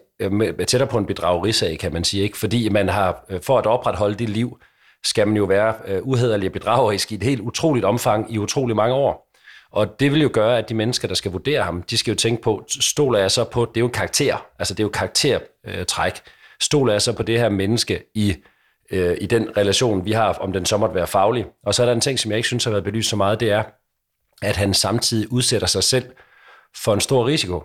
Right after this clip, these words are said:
Fordi dem, der vil tre F det ondt, øh, i forhandlinger, og, øh, ja, i det hele taget, det kan være konkurrerende, eller hvad det måtte være,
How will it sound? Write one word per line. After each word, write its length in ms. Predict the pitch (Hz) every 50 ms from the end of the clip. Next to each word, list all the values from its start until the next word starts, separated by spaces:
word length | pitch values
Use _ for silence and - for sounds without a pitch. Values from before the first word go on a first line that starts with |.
| - _ _ _ _ _ _ - -
Fordi 200 | - 107 113 117
dem, 260 | 113 120 120 127 131
der 140 | 120 120 107
vil 200 | 95 117 120 117
tre 340 | - - - 147 123 123 123
F 40 | -
det 120 | - 113
ondt, 280 | 117 127 - - - - _ _ -
øh, 540 | 107 104 101 98 92 92 87 87 85 80 76 - _ _ - _ _
i 60 | - 110
forhandlinger, 560 | - - 92 - 135 151 135 107 90 87 78 - - _ _ _ _ _ _ _ _ _ _ _ -
og, 340 | - 104 104 104 101 98 95
øh, 300 | 92 90 87 82 82 82 - -
ja, 100 | 95 95
i 60 | 95
det 120 | 87 90 90
hele 160 | 131 165 165
taget, 180 | - 123 110
det 100 | 104 98
kan 100 | - 95
være 80 | 82 85
konkurrerende, 500 | - 92 87 82 - 117 139 135 113 101
eller 120 | 95 92
hvad 120 | 85 98 104
det 60 | 107
måtte 160 | 98 87 76
være, 220 | 92 104 127 147